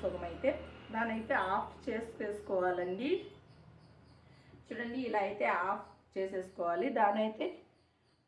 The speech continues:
మనకి ఎన్ని ఫోల్డ్ కావాలంటే అన్నండి. చూడండి, ఇప్పుడు ఇలా చేసేసుకున్నాను కదా, ఇప్పుడైతే మనం ఇలా పెట్టి చూడాలండి ఎంత వస్తా ఉంది అనేసి. చూడండి, ఈ సైజు వస్తుందండి నాప్కిన్ అయితే. ఇప్పుడైతే సరిపోతుందండి. ఇలా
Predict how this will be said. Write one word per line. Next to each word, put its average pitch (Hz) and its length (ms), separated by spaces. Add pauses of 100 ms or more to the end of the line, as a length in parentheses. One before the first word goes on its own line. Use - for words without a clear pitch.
మనకి 233 300
ఎన్ని 254 220 (100)
ఫోల్డ్ 226 340
కావాలంటే 190 540
అన్నండి. 180 360 (120)
చూడండి, 214 300 (120)
ఇప్పుడు 185 240
ఇలా 180 160 (120)
చేసేసుకున్నాను 180 760
కదా, 233 160 (680)
ఇప్పుడైతే 240 360 (120)
మనం 226 220
ఇలా 208 140 (120)
పెట్టి 233 220 (100)
చూడాలండి 190 560 (140)
ఎంత 196 180 (100)
వస్తా 214 260 (120)
ఉంది 170 280
అనేసి. 170 340 (140)
చూడండి, 233 340 (140)
ఈ 214 40 (100)
సైజు 196 300
వస్తుందండి 190 420 (100)
నాప్కిన్ 180 480
అయితే. 160 220 (640)
ఇప్పుడైతే 226 380 (120)
సరిపోతుందండి. 190 800 (160)
ఇలా 240 140